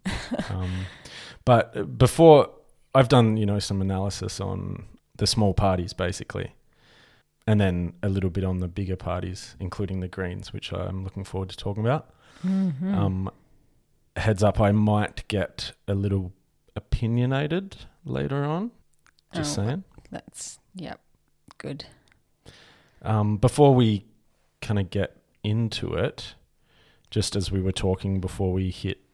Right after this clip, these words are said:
Speaker 2: record, you were saying, "Can we, can I ask about, like, the astro or around the twenty-first?"
Speaker 1: Yeah, well, I mean,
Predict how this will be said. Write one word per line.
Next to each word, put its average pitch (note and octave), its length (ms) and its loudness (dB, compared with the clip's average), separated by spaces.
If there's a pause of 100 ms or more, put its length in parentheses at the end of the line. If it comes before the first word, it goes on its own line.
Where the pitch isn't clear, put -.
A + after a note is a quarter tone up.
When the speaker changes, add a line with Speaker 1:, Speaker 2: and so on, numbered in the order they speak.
Speaker 2:
record, F#2 760 -2 (300)
you - 220 -2
were G#2 80 4
saying, F#2+ 520 2 (300)
"Can A2+ 160 4
we, G#2+ 160 4 (100)
can A2+ 120 4
I G2+ 100 4
ask G#2 340 2
about, B2+ 340 4
like, A#2+ 260 -2
the A#2 140 2
astro C3+ 600 4 (220)
or - 160 0
around A#2 400 6
the A#2 80 4
twenty-first?" - 880 -2 (1120)
Speaker 1:
Yeah, F#3+ 300 -4
well, E3+ 340 -2 (140)
I G3+ 100 -4
mean, F3 380 -4